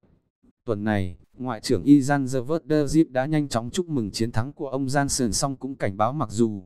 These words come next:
Iran không muốn đối đầu song chúng tôi có các vùng biển của mình và chúng tôi sẽ bảo vệ chúng. Bài toán hóc búa mang tên J-Sip. Khẳng định rằng muốn tránh xung đột với Iran,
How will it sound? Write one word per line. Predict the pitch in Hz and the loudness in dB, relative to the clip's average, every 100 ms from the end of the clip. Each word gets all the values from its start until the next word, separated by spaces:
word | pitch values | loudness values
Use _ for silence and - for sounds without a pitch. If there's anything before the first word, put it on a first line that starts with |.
| - | 4
Iran | 147 131 143 139 | 6 6 2 -2
không | 156 143 | -4 -4
muốn | 123 120 | -4 -2
đối | 117 139 | 0 0
đầu | 113 | 0
song | 95 139 135 | 0 -4 -2
chúng | 113 127 | -6 0
tôi | 156 | 0
có | 147 113 | 0 -4
các | - 170 | -4 -4
vùng | 131 113 107 | -4 -2 4
biển | 98 90 | 2 2
của | 95 | -4
mình | 104 101 95 | -2 -2 -2
và | 98 | -4
chúng | - 123 | -4 -2
tôi | 156 143 | 0 0
sẽ | 139 | 0
bảo | 143 101 | 0 -2
vệ | 98 113 117 | 0 -2 0
chúng. | 104 127 151 _ - _ _ _ _ - _ | -4 -4 -12 _ -20 _ _ _ _ -20 _
Bài | 123 98 | 0 0
toán | - 107 123 | 2 0 2
hóc | 185 120 | -2 2
búa | 113 | 2
mang | 135 147 143 | 4 2 4
tên | 151 143 | 4 6
J-Sip. | 135 147 - 160 160 _ - - _ _ _ _ - | 6 4 6 6 6 _ -20 -20 _ _ _ _ -10
Khẳng | 113 95 | -8 0
định | 107 101 | 0 0
rằng | 104 101 101 | -2 -4 -4
muốn | 110 | -6
tránh | 113 117 | -4 -4
xung | - 156 139 | -4 -4 -2
đột | 107 101 | -4 -2
với | 120 | 2
Iran, | 131 143 135 139 139 | 6 6 4 0 -2